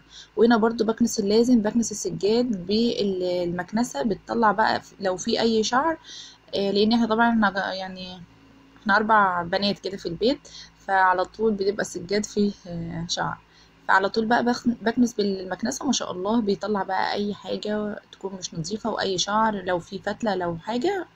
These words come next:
جميل. آه، خلاص كده خلصت ال-، الاوضه، طلعت بقى على الطرقه نضفتها كنستها يعني. وبعدين اخدت بقى الغسيل اللي انا ط-، يعني شلت، شلت الملايات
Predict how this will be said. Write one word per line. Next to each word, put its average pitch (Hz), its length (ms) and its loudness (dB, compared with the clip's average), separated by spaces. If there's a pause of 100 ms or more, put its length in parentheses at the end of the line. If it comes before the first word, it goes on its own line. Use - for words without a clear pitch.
(140)
جميل. 156 320 -6 (640)
آه، 240 100 2
خلاص 262 300 0
كده 247 300 2
خلصت 233 440 -2
ال-، 220 200 2
الاوضه، 254 460 0
طلعت 220 340 0
بقى 214 160 0
على 208 80 2
الطرقه - 300 -4
نضفتها 240 600 -2 (2250)
كنستها 247 440 2
يعني. 220 340 2 (1800)
وبعدين 240 640 4
اخدت 233 420 -2
بقى 226 160 2
الغسيل 220 420 0
اللي 214 140 2
انا 220 140 0
ط-، 214 240 0
يعني 175 640 -2
شلت، 214 420 -2
شلت - 280 -2
الملايات 208 580 0